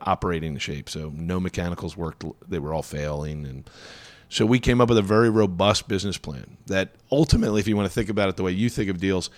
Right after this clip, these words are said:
it basically is we're, we believe we want to buy something so delayed maintenance,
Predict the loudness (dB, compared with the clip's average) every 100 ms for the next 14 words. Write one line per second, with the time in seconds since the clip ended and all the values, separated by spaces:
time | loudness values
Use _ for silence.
0 | -20 _ 0 0 4 4 6 4 4 4
1 | 4 2 2 2 2 0 2 4 4 2
2 | 0 _ -2 2 4 4 4 2 0 -4
3 | -6 -4 0 2 4 4 4 0 -4 0
4 | 2 0 -2 -4 -6 -8 -8